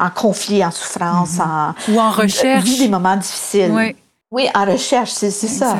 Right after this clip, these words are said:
Speaker 2: Exact.
Speaker 1: exactement.
Speaker 2: Sur la page web du Mouvement Santé mentale Québec, euh, Daniel Chartrand, euh, psychothérapeute, elle mentionne qu'auparavant, la retraite était souvent perçue comme, euh, une période de repli sur soi et qu'aujourd'hui, cette perception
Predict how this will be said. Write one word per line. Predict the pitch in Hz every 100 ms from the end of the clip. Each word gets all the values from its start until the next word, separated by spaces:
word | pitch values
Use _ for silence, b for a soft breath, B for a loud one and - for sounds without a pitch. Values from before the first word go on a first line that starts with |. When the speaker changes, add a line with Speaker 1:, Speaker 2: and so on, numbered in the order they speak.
| 196
Speaker 2:
Exact. |
Speaker 1:
exactement. | 185 202 202 214 180 170 160 180
Speaker 2:
Sur | - 247
la | 233
page | 226 311 240
web | 226 277 277
du | 175 180
Mouvement | 185 165 202 233
Santé | - 202 185 240
mentale | 220 190 214 214
Québec, | 196 202 160 190 247 - 202
euh, | 170
Daniel | 170 190 269
Chartrand, | - 175 - 226 240 226
euh, | 156
psychothérapeute, | - - 208 202 170 156 240 240
elle | 175
mentionne | 165 160 233 240 247
qu'auparavant, | - 180 175 165 170
la | 220 175
retraite | 147 - 220
était | 185 156
souvent | 147 165 180
perçue | 190 160 - -
comme, | 262 180 165
euh, | 160 156 147 B B
une | 185 170
période | 185 175 226 180
de | 170
repli | 175 170 202 220
sur | - 170
soi | - 170 156 - _ _ B B
et | 175
qu'aujourd'hui, | - 185 180 147 151 262 339
cette | - 190
perception | - 190 - 190 - 233 247 269 269